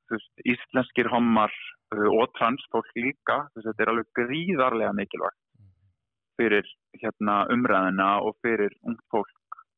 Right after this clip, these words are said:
Speaker 1: og, og já, og líka að sjálfsögðu lesbíur og alla kynsegin, þú veist, hvar sem þeir eru á, í hinsegin, undir hinsegin regnhlífinni. En þær eru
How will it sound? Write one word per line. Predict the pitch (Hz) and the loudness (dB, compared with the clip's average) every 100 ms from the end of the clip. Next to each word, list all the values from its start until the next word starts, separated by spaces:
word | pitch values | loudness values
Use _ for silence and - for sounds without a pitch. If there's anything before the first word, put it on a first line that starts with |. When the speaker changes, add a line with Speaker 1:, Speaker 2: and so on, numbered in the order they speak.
| _ - | _ 0
Speaker 1:
og, | 107 | 2
og | 110 | 4
já, | 107 95 | 2 2
og | 110 | 0
líka | 113 120 113 87 - - _ | -2 -4 -2 -2 -2 -12 _
að | 107 | -10
sjálfsögðu | - 110 - 101 | -6 -6 -4 -4
lesbíur | 104 - - 95 92 92 | -4 -6 -6 -4 -2 -2
og | - - _ _ _ _ _ _ | -4 -8 _ _ _ _ _ _
alla | 107 - 98 80 - - | -4 0 2 2 0 -2
kynsegin, | 113 120 - 95 87 90 107 | 0 0 0 -2 0 -2 -4
þú | |
veist, | 104 - | -6 -4
hvar | - 107 | -4 -4
sem | - | -4
þeir | 101 104 | -2 0
eru | 113 104 | 0 2
á, | 95 95 _ _ _ _ _ - | 0 -2 _ _ _ _ _ -10
í | 107 | -4
hinsegin, | 117 113 110 98 98 | -2 0 0 0 0
undir | 110 104 | 0 0
hinsegin | 117 117 110 | -2 0 -2
regnhlífinni. | - 98 90 - - _ _ _ _ _ _ _ _ _ _ - | -2 -2 -2 -4 -12 _ _ _ _ _ _ _ _ _ _ -4
En | 101 | 0
þær | 123 107 | 2 2
eru | 117 139 135 | 4 2 4